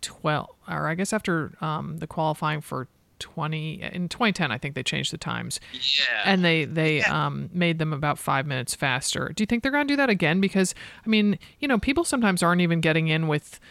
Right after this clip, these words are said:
Speaker 1: times of, you know, two fifteen under the qualifying time, so that it
Speaker 2: Yeah. Yeah, I know. It is tough. I, my personal thing, I wish they would, uh, take it up another notch and
Speaker 1: Mm-hmm.
Speaker 2: improve it, you know, make it five minutes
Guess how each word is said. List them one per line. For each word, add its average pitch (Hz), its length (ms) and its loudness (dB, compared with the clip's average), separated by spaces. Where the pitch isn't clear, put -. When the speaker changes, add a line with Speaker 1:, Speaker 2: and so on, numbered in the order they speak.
Speaker 1:
times 156 380 0
of, 143 220 -2
you 143 80 -4
know, 123 160 -4
two 220 220 2
fifteen 202 500 0
under 123 300 -2
the 98 420 -4
qualifying - 600 -6
time, - 420 -10
so 160 220 -4
that 156 160 0
it 131 100 4
Speaker 2:
Yeah. 143 240 4
Yeah, 131 300 -2
I 120 100 -2
know. 139 320 -10
It 190 100 -4
is 220 180 -4
tough. 185 260 -4
I, 185 300 6
my 160 180 -2
personal 226 400 -6
thing, 220 220 -6
I 156 120 0
wish 151 240 -6
they 139 140 -8
would, 165 400 -10
uh, 143 240 -6
take 170 220 -4
it 147 60 -6
up 170 120 -8
another 147 300 -8
notch 143 380 -4
and - 80 -8
Speaker 1:
Mm-hmm. 233 80 -4
Speaker 2:
improve 185 340 -2
it, 123 60 -10
you 123 120 -6
know, 113 120 -2
make 120 160 0
it 113 120 -4
five 120 260 -2
minutes 123 500 -6